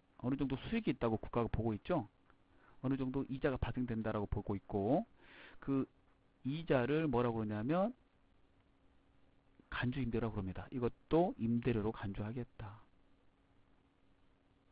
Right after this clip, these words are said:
자, 그러면 이 이자 계산을 하는 데 있어서, 어,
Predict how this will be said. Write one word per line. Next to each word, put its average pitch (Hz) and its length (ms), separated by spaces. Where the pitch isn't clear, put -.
자, 156 60
그러면 160 460
이 180 200
이자 214 140
계산을 175 460
하는 180 160
데 151 80
있어서, 123 640
어, 113 640